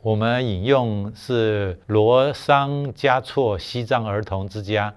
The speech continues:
在一九九七年三月修版的第三刷，因此达赖喇嘛才会在这里说这样。而且达赖喇嘛他还在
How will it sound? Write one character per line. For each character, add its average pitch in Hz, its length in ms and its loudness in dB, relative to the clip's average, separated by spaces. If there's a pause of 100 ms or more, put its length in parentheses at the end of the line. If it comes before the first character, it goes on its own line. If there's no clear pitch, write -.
(280)
在 120 220 4
一 123 180 -2
九 98 140 -2
九 87 220 -4
七 113 220 -6
年 92 200 -4
三 104 300 0
月 98 280 -2 (400)
修 120 280 0
版 95 180 -2
的 85 120 -8
第 110 180 -4
三 98 240 -4
刷， 90 320 -6 (420)
因 160 140 2
此 110 220 -2
达 113 260 2
赖 131 140 6
喇 104 140 0
嘛 110 300 -2 (520)
才 113 200 0
会 139 140 4
在 117 320 0 (720)
这 156 160 6
里 101 160 2
说 101 360 -2 (840)
这 123 160 4
样。 101 220 2
而 147 160 2
且 110 200 -2 (340)
达 139 240 4
赖 117 100 0
喇 92 60 -8
嘛 113 340 -2
他 147 160 2
还 107 160 0
在 107 280 -2